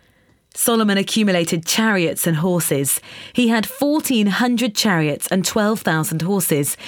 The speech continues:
which he kept in the chariot cities and also with him in Jerusalem. The king made silver and gold as common in Jerusalem as stones and cedar,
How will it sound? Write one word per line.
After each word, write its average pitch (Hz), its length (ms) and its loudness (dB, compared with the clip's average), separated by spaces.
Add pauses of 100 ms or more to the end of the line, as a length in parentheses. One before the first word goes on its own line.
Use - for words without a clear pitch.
(180)
which 226 180 2
he 311 140 2
kept - 360 -2
in 180 120 0
the 180 80 0
chariot 262 500 0
cities 156 520 0 (280)
and 202 140 2
also 208 320 2
with 165 180 0
him 160 260 0
in 160 180 -2
Jerusalem. 156 720 0 (920)
The 208 80 0
king 233 280 0
made 185 240 2
silver 240 440 0
and 185 260 0
gold 170 360 0
as 180 140 -2
common 247 400 0
in 220 140 2
Jerusalem 170 580 0
as 175 160 0
stones 208 600 0
and 180 200 0
cedar, 160 560 2